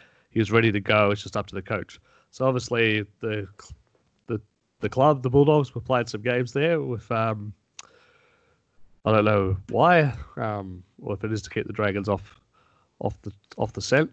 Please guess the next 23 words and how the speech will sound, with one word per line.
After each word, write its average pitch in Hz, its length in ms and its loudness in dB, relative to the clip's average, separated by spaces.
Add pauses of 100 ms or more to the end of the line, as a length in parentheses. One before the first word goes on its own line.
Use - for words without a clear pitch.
(140)
but, 104 160 -4
um, 98 420 -6 (320)
he 110 120 -2
obviously 107 360 -2
played 113 240 0
some 113 140 -6
games 117 300 0
there. 123 100 4
You'd 127 160 4
have 151 160 4
to 107 100 -6
think, 135 340 -2
though, 113 260 0
if, 110 180 -2
uh, 117 160 0
he 120 140 2
comes 123 200 -2
back 107 280 0
on 110 160 2
in 104 80 -2
that 101 180 -4
second 104 280 -4
half, 107 380 2